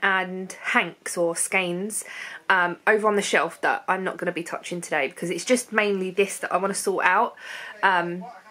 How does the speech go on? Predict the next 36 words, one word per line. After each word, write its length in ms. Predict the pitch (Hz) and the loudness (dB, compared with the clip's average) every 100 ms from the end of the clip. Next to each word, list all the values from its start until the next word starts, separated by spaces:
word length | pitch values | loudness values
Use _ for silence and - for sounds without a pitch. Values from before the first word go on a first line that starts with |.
| - | 0
and 180 | 202 170 | 2 2
I 100 | 214 | 2
just 180 | 247 | 2
sat 160 | - - | 2 0
here 240 | - 202 | 2 0
and 100 | 190 | 0
thought, 440 | 180 190 185 175 - | 2 4 4 2 4
it 160 | 202 196 | 4 6
really, 240 | 262 269 | 4 4
really 240 | 269 254 240 | 4 6 6
needs 260 | 226 214 | 2 0
doing. 460 | - 185 175 175 180 - | 0 4 4 4 -2 0
Uh, 400 | 180 185 180 175 - | 2 6 6 4 4
I've 160 | 208 202 | 0 4
got 200 | 214 196 | 2 6
yarn 360 | 214 196 196 | 6 6 4
sort 240 | 190 - 202 | 0 -2 0
of 180 | 190 - | 0 -2
here, 280 | - 240 | 4 6
there 160 | 226 226 | 6 6
and 80 | 214 | 4
everywhere 440 | 185 175 180 175 | 4 4 6 6
that 200 | 170 160 - - - - - - - | 6 2 0 -12 -12 -14 -14 -14 2
needs 260 | 240 302 | 4 4
to 60 | - | 4
be 100 | 320 | 4
put 240 | 311 - | 6 2
together 420 | - 226 196 190 226 | 2 2 4 4 4
basically. 720 | 220 226 - - 214 220 277 | 4 2 -2 -6 0 2 2
So, 600 | - 214 190 190 190 185 - | 4 6 6 4 2 -2 -2
like, 600 | 196 185 170 - - - - - - - - - _ - _ _ - - | 4 6 4 0 -8 -12 -12 -20 -20 -20 -20 -20 _ -20 _ _ -12 -2
I 80 | 247 | 4
know 180 | 214 226 | 6 6
what 160 | 240 | 6
I've, 240 | 190 196 - | 2 0 0
I've 180 | 196 196 | 0 0